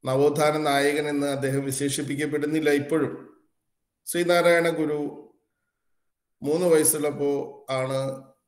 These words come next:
കുര്യാക്കോസ് അച്ഛൻ നിര്യാതനാകുന്നത് എന്ന് പറയുമ്പോൾ കുര്യാക്കോസ് അച്ഛൻ എത്രയോ മുമ്പേ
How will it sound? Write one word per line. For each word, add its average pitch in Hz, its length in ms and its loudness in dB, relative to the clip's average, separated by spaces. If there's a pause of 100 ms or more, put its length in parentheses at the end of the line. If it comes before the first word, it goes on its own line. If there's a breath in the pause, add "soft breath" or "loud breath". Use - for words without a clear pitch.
(360)
കുര്യാക്കോസ് 156 480 2
അച്ഛൻ 151 260 0 (360)
നിര്യാതനാകുന്നത് 147 1040 2 (100)
എന്ന് 143 160 -2
പറയുമ്പോൾ 123 480 -4 (760)
കുര്യാക്കോസ് 156 440 0
അച്ഛൻ 156 220 -4
എത്രയോ 151 440 0
മുമ്പേ 147 400 0